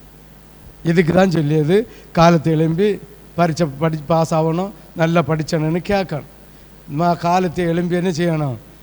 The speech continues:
என்ன செய்யணும்? மாப்பிள்ளைக்கு ரட்சிக்கப்பை பற்றி கேட்கணும். காலத்தை எழும்பி என்ன செய்யணும்? "ஆண்டவரே, எனக்கு, எனக்கு தரிசனம் தந்திருக்கு, நடக்க கிருபை தாருங்கன்னு" கேட்கணும். காலத்தையே எழுந்திருச்சு என்ன செய்யணும்?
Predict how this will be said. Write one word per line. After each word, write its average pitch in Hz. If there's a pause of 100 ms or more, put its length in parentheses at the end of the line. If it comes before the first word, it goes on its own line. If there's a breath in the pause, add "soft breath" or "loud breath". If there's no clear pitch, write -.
(120)
என்ன 190
செய்யணும்? 156
மாப்பிள்ளைக்கு 170
ரட்சிக்கப்பை 160
பற்றி 156
கேட்கணும். 175 (400 loud breath)
காலத்தை 170
எழும்பி 180
என்ன 185
செய்யணும்? 165 (360 loud breath)
"ஆண்டவரே, 180
எனக்கு, 160 (100)
எனக்கு 156
தரிசனம் 175
தந்திருக்கு, 170 (260 loud breath)
நடக்க 180
கிருபை 165
தாருங்கன்னு" 170
கேட்கணும். 175 (280 loud breath)
காலத்தையே 190
எழுந்திருச்சு 175
என்ன 185
செய்யணும்? 160